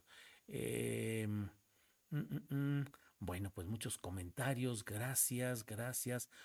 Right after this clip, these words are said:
"Julio, ¿no alientas el voto por Milei? Si Massa no es buena opción, di categóricamente que Milei es un retroceso", dice Luis Cárdenas.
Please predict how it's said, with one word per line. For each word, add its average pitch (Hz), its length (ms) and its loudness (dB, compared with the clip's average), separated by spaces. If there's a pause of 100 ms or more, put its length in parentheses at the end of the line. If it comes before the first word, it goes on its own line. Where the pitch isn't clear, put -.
(140)
"Julio, 196 280 10
¿no 185 100 10
alientas 185 400 8
el 139 80 8
voto 160 260 6
por 123 160 4
Milei? 123 460 10 (160)
Si - 180 10
Massa 165 300 12
no 165 100 12
es 143 80 8
buena 156 260 8
opción, 151 440 8
di 151 80 6
categóricamente 131 920 4
que 113 100 0
Milei 104 320 4
es 117 120 0
un 117 120 2
retroceso", 127 480 0
dice 123 180 0
Luis 123 160 -2
Cárdenas. 143 480 0